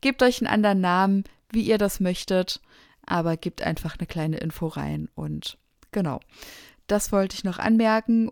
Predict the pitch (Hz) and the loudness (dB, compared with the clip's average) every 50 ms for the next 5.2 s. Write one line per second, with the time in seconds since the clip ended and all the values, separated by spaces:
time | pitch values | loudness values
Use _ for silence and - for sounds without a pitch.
0 | - - 180 180 180 180 185 - - - - - - 170 170 165 165 - - 165 | -4 -4 -2 0 0 0 -2 -4 -10 -14 -10 -6 -2 -2 0 -2 -2 -4 -6 -6
1 | - - - - - 175 165 175 190 - - - 202 196 190 190 190 196 196 190 | -6 -6 -6 -4 -4 -4 -2 -2 -2 -4 -4 -2 -2 0 0 0 0 0 -2 -4
2 | - _ _ _ - 175 - - 170 175 185 208 254 294 302 - - 226 196 190 | -6 _ _ _ -14 -10 -8 -6 -4 0 0 2 2 0 -2 -4 -4 -2 -2 -2
3 | - - 175 - - - 160 165 165 - - - 208 202 208 214 - - - - | -2 -4 -4 -4 -4 -4 -4 -4 -6 -8 -6 -2 0 0 0 0 -2 -6 -18 -20
4 | - - _ _ _ _ _ _ _ - 165 165 165 160 - 165 165 160 170 180 | -20 -20 _ _ _ _ _ _ _ -2 0 0 2 2 2 2 2 0 0 0
5 | 190 214 220 | 2 2 0